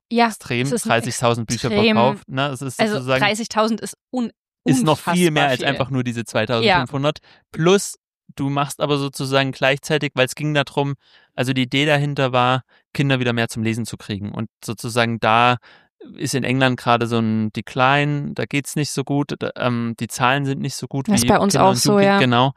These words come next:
Speaker 1: Mhm.
Speaker 2: Und das ist halt die Idee, dann mit dem Preis das hinzubekommen. Einerseits, indem man quasi Aufmerksamkeit auf Kinderbücher lenkt, aber andererseits, indem man eben konkret diese Bücher dann auch an Stellen gibt, wo
Speaker 1: Ja.
Speaker 2: Kinder das brauchen.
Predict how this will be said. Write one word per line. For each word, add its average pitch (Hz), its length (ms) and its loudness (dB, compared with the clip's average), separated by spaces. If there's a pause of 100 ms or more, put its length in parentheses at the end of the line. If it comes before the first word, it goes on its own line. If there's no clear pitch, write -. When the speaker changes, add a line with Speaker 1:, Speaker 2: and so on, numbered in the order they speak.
Speaker 1:
Mhm. 202 260 0
Speaker 2:
Und 135 160 2
das 135 140 2
ist 139 100 -2
halt 139 200 0
die 131 100 2
Idee, 135 180 0
dann 131 160 2
mit 127 140 -2
dem 120 100 -2
Preis 120 300 -2
das 120 160 -8
hinzubekommen. 165 720 -2 (260)
Einerseits, 139 500 0
indem 127 220 0
man 123 140 -2
quasi 120 320 0
Aufmerksamkeit 151 1080 0
auf 135 220 2
Kinderbücher 151 500 -2
lenkt, 151 240 -2
aber 127 140 0
andererseits, 135 500 0
indem 131 220 0
man 127 100 0
eben 127 220 -2
konkret 143 640 0
diese 123 160 0
Bücher 143 280 0
dann 123 160 2
auch 113 260 0 (180)
an 131 180 0
Stellen 120 380 2
gibt, 151 220 0
wo 226 60 2
Speaker 1:
Ja. 104 120 4
Speaker 2:
Kinder 120 260 0
das 110 160 -4
brauchen. 120 340 0